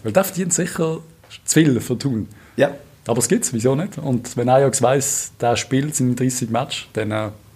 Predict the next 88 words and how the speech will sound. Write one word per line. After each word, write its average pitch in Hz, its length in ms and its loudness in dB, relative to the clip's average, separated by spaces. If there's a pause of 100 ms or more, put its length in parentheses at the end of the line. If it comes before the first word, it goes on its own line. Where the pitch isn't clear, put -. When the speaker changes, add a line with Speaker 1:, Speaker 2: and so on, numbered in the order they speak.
Speaker 1:
dann 110 140 -2
ist 104 80 -6
er 117 80 2
aus 160 120 -6
für 135 140 -4
gratis. - 480 -4 (500)
Speaker 2:
Ja, 117 180 4
wenn 214 120 4
du - 60 -4
das - 80 -4
Geld 117 260 2
hast. 147 300 -6
In 120 120 -4
Holland 131 240 6
haben 120 100 2
wir 156 40 -4
es 160 80 -4
offensichtlich. 180 600 -4
Speaker 1:
<laughs> - 40 -20 (840)
Speaker 2:
Äh, 135 140 2
ich 160 60 2
finde 160 180 4
es 160 80 4
aber - 120 0
unfassbar, 143 520 2
dass - 80 -2
der 135 100 -2
Andres 131 380 -2
Gerber 123 300 4
das 113 120 -2
immer 123 160 -4
solche 107 300 -8
Sachen 117 260 -4
fertig 180 300 -4
bringt. 135 160 -6
Speaker 1:
Aber 104 80 -4
wir 117 120 -4
wissen 131 220 2
ja 117 80 -2
noch 123 60 2
nicht, 113 140 -2
was 107 180 -6
er, 104 60 -8
was 104 180 -8
er 98 80 -8
zeigen 87 220 -12
kann. 92 100 -16
Also 98 140 -8
Speaker 2:
Vielleicht 135 200 2
Speaker 1:
die 131 40 2
anderen, 156 240 4
Speaker 2:
kann 131 80 2
er 120 80 2
auch - 20 2
nichts. 123 300 -4
Speaker 1:
die 113 40 -4
anderen 139 220 2
zwei 131 180 4
Transfer, 120 360 -4
okay, 135 200 0
sie 127 120 0
haben 110 120 -4
gut 127 200 -2
gespielt 160 480 -6
bereits, 151 480 -6
Speaker 2:
Aber 110 80 4
Speaker 1:
aber 139 100 2
Speaker 2:
ich 143 60 0
glaub, 147 100 2
Speaker 1:
Thun 151 120 4
hat 147 180 0
gewonnen. 139 160 2
Speaker 2:
Transfermarkt, 165 520 4
habe 127 120 0
ich 120 80 -4
gesehen, 147 200 -2
der 147 120 -2
hat, - 60 -14
glaub 113 100 -8
ich, 113 100 -2
einen 113 140 4
Wert - 100 -4
von - 140 -12
siebeneinhalb 107 580 -4
Millionen. 107 460 -6
Kann 101 100 -6
das 101 240 -10
sein? 127 200 -14